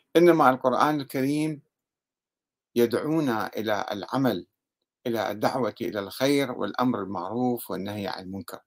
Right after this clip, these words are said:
يقول الله تعالى في سورة آل عمران آية مية وأربعة: "ولتكن منكم أمة يدعون إلى الخير ويأمرون بالمعروف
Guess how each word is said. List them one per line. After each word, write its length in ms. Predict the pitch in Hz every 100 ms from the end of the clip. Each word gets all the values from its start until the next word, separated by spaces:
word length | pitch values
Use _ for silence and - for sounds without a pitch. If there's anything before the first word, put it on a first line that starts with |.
| -
يقول 240 | - 135
الله 200 | 135 131
تعالى 520 | 110 - 127 127 104 -
في 180 | 101 87
سورة 300 | - 101 95
آل 180 | 135 104
عمران 400 | 104 101 127 127 - _ _ _ - _ -
آية 180 | 127 120
مية 160 | 135
وأربعة: 460 | 127 127 131 90 - _ _ - - _ _
"ولتكن 760 | 127 151 147 208 214 196 190 143
منكم 500 | 180 185 165 147 -
أمة 600 | 170 147 127 120 95 87 - _
يدعون 420 | 117 120 117 139 127
إلى 260 | - 107
الخير 520 | 101 - 123 107 92 - _ _ - _ _
ويأمرون 720 | 135 151 143 147 147 156 139
بالمعروف 800 | 127 135 120 123 147 170 165 -